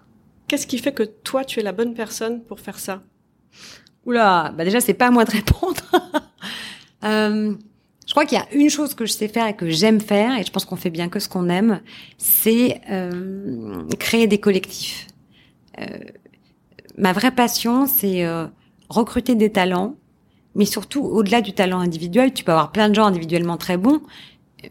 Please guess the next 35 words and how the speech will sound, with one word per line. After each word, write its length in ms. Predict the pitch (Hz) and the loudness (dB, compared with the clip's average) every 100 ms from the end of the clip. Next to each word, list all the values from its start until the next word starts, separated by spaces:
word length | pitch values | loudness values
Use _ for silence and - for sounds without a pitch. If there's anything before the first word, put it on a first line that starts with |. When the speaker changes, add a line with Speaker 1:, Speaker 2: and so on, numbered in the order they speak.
| - | -10
Speaker 2:
mais 340 | 185 180 160 - - - | -2 -2 -2 -8 -12 -16
la 200 | - 170 | -6 -4
vraie 380 | 180 185 233 233 | -4 0 2 2
responsabilité 760 | 208 196 196 - 196 170 180 | 0 -2 -4 -2 -4 -4 -4
d'un 120 | 185 | -2
manager, 500 | 170 175 180 180 233 | 0 0 0 0 -2
pour 140 | - 190 | -2 0
moi, 260 | 196 233 254 - - _ | 4 4 2 -8 -20 _
c'est 220 | - - | -6 -4
de 80 | 190 | -4
créer 540 | - - 247 254 - - _ _ | -6 0 2 2 0 -8 _ _
une 160 | 180 | -2
communauté 680 | 180 - 330 294 269 247 240 | -2 -2 0 4 4 2 0
de 40 | 220 | -2
talents 380 | 208 190 202 233 | -2 0 0 -2
qui 140 | - | -4
marche 240 | 175 151 | -4 -4
bien 160 | 165 175 | -6 -8
ensemble. 400 | 156 - - - _ _ _ - - - _ - | -8 -12 -14 -18 _ _ _ -20 -20 -20 _ -10
Euh, 960 | - 131 104 95 - 64 57 52 62 - - | -8 -6 -10 -12 -16 -18 -18 -20 -20 -20 -14
tu 100 | 190 | -12
peux 400 | - 208 196 196 | -4 -2 0 2
additionner 560 | 190 190 208 202 226 220 | 2 2 2 4 4 4
autant 560 | 202 269 269 277 262 | 4 2 4 4 6
d'individualités 640 | 208 196 185 196 196 196 202 | 6 4 2 2 2 4 0
brillantes 440 | 180 196 208 208 | 2 2 2 0
que 80 | 196 | -4
tu 160 | - 160 | -8 -8
veux, 320 | 165 220 262 | -2 0 0
si 160 | - | -2
elles 80 | 175 | -2
ne 80 | 165 | -2
fonctionnent 420 | 160 175 - 208 | -2 -2 0 0
pas 140 | 202 190 | 0 0
ensemble, 540 | 170 185 196 226 165 | -2 -2 0 0 -2